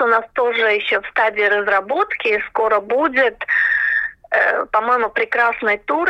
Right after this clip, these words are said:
Это шестнадцать мостов Рижского канала. То есть это тур вдоль всего канала, почти три километра. Э, у канала нашего шестнадцать мостов. И вот, проходя через каждый мост, своя история, с-, опять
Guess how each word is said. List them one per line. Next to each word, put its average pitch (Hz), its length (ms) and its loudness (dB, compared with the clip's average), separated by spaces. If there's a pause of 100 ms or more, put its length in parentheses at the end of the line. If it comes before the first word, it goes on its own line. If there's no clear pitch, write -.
Это 220 240 -2
шестнадцать 240 720 -2
мостов 220 600 0
Рижского 220 580 0
канала. 180 680 0 (100)
То - 80 0
есть - 140 -4
это 214 220 -2 (100)
тур 302 300 2
вдоль 220 480 0 (120)
всего 202 280 -2
канала, 196 600 2 (120)
почти - 340 -8
три 226 220 -4
километра. 226 760 0 (360)
Э, - 200 0
у - 180 -2
канала 233 500 2
нашего 202 380 -2
шестнадцать 214 680 -2
мостов. 285 540 0 (160)
И 233 180 2
вот, 233 240 0 (400)
проходя 226 440 2
через 214 260 -4
каждый 214 400 0
мост, 240 340 2 (160)
своя 208 400 2
история, 240 640 2
с-, - 240 -10
опять 214 320 0